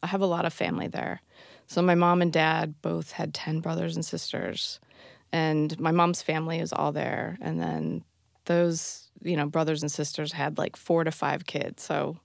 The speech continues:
it was, it was massive. And everywhere I went in town, like, people knew me and my family.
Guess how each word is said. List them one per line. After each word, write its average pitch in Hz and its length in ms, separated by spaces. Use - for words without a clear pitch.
it 170 140
was, 160 240
it - 100
was 151 160
massive. - 800
And 156 340
everywhere 165 380
I 160 100
went 156 220
in - 60
town, 151 500
like, - 260
people 160 300
knew 156 180
me 151 300
and 151 100
my 143 100
family. 135 600